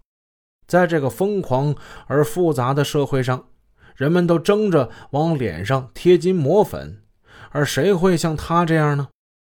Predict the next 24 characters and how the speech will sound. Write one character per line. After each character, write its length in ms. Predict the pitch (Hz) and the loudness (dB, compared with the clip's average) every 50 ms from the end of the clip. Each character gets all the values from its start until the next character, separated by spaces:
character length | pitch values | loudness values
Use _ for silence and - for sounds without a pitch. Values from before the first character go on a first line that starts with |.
| _ _ _ _ _ _ | _ _ _ _ _ _
这 160 | - 170 151 | -2 0 0
可 140 | - - 113 | 0 -2 -2
真 260 | 110 139 139 135 131 | -2 0 0 0 -2
是 220 | - - 104 90 82 82 | -4 -6 -8 -8 -8 -6
林 280 | 101 123 135 151 170 170 | -4 -2 0 0 0 0
子 120 | 151 143 | -2 0
大 320 | 127 151 147 135 117 104 98 | 0 0 0 0 -2 -4 -6
什 200 | - - 123 143 | -8 -6 -6 -4
么 120 | 170 170 | -4 -4
鸟 200 | 139 101 87 98 | -4 -6 -6 -6
都 140 | 110 131 143 | -6 -6 -6
有 240 | 123 104 87 85 92 | -6 -6 -8 -6 -6
啊！ 240 | 110 110 - - - _ _ _ _ _ | -8 -8 -8 -12 -20 _ _ _ _ _
有 200 | - 131 151 165 | 0 2 4 4
人 140 | 160 160 170 | 6 4 4
冒 300 | 196 214 214 202 190 165 | 2 2 2 2 2 2
名 200 | 147 160 190 196 | 0 0 -2 -2
顶 220 | 190 95 87 87 92 | -4 -6 -10 -10 -8
替 220 | - 175 170 151 | -4 -4 -4 -2
上 200 | - 180 170 151 | -2 -2 -2 0
大 160 | 156 143 135 | 0 0 -2
学， 440 | 127 - 113 120 139 156 160 165 - _ _ _ _ _ | -2 -4 -4 -2 -2 -2 -2 -4 -10 _ _ _ _ _
为 320 | 131 147 180 185 170 156 | -2 0 2 2 4 2
的 240 | 143 139 135 135 | 2 2 0 0